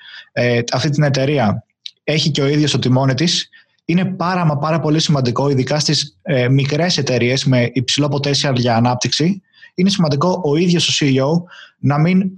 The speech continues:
ουσιαστικά να μην παίρνουν τα μυαλά του αέρα, γιατί καταλαβαίνετε ότι άλλο να ξεκινάς μια απλή startup, άλλο μετά να κάνεις, ε, τζίρους,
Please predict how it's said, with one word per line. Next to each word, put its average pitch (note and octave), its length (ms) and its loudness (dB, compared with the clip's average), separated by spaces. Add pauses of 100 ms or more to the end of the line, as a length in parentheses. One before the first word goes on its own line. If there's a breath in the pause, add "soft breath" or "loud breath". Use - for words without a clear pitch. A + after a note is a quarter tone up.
(140)
ουσιαστικά D3+ 420 -2
να D3+ 100 2
μην F3 240 2
παίρνουν D#3+ 280 0
τα C3+ 100 -2
μυαλά C3 320 2
του A#2+ 160 0
αέρα, A2+ 380 2 (400)
γιατί C3+ 360 0 (420)
καταλαβαίνετε D3 540 2
ότι C#3+ 400 0
άλλο D3+ 260 0
να C3 160 2
ξεκινάς C3+ 500 -2
μια C#3 240 2
απλή C#3 360 0
startup, F3 300 0 (500 loud breath)
άλλο F3+ 240 0
μετά D#3+ 240 2
να C#3 100 0
κάνεις, C#3+ 380 0
ε, B2+ 320 2
τζίρους, C3 540 0